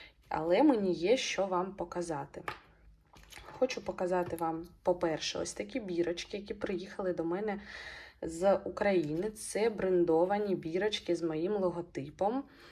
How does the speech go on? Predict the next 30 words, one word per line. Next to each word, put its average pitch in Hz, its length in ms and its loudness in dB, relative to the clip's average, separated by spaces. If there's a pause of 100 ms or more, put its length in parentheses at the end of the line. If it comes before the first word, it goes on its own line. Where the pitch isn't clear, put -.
(220)
Е, 170 260 0 (340)
я 190 200 2
замовляю 185 680 6 (180)
у 180 100 -4
цьому 180 260 4
магазині 175 520 2
їх 151 200 -6
не 196 100 2
вперше. 196 600 2 (280)
Це - 120 -4
не 185 60 2
магазин 226 420 6
навіть, 180 280 4
а 175 60 6
майстерня. 190 720 2
Я 180 480 2
обов'язково 190 840 2
залишу 165 440 0
посилання 175 580 2
під 220 200 -4
відео. 240 380 2 (760)
І 233 300 2
цього 208 280 4
разу 190 260 4
я 180 140 6
замовила 175 540 4
велику 175 500 2
кількість 156 560 -2
бірочок 233 560 2
різних-різних. 170 960 0